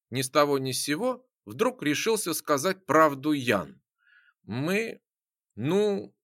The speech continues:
мы проиграли в крысу. И вот». «Бывает»,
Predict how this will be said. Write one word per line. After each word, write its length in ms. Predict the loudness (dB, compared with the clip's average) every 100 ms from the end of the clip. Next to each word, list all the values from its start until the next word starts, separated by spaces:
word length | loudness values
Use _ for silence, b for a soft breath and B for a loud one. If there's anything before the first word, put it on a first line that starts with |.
| _
мы 240 | -4 -2 0
проиграли 600 | 2 2 6 8 8 4
в 120 | 0
крысу. 640 | 4 4 2 -4 -12 -18 _ _ _
И 120 | -6
вот». 480 | 0 0 0 -6 -20 _ _ _ _ _ _
«Бывает», 720 | 0 4 6 8 6 2 -12